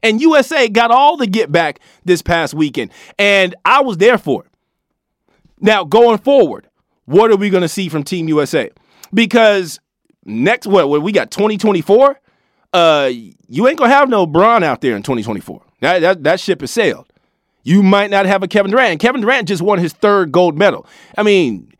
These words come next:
he could try for four in about four years, but in four years, that man will be, I think, what, thirty-six, thirty-seven? He ain't gonna wanna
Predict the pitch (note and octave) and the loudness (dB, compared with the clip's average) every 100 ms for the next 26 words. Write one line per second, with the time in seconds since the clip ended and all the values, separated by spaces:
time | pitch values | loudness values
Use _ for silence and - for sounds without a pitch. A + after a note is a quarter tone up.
0 | - - C#4 - B2 - D#3+ C4+ G#3 - | -20 -6 -4 -2 -4 0 2 2 0 -2
1 | E3+ F3+ E3+ D3+ D#3 C#3 F3 D3+ D#3 G3 | 2 2 2 0 -2 -2 0 0 0 -2
2 | F3 F3+ F3+ D#3+ A3 G3+ G3+ C4 G3 A3+ | 0 -2 -4 -2 0 0 -2 -4 -2 -2
3 | A#3+ A3+ A3+ B3 A#3 A3+ A3 F3 - F3 | 0 0 0 0 0 0 0 -2 0 -2
4 | A3 G3 - G3 - G#3+ G#3+ - A3 D#4 | 0 -6 -4 -4 -2 -2 -2 -2 -4 -2
5 | C#4+ - B3 A3 | -2 0 0 0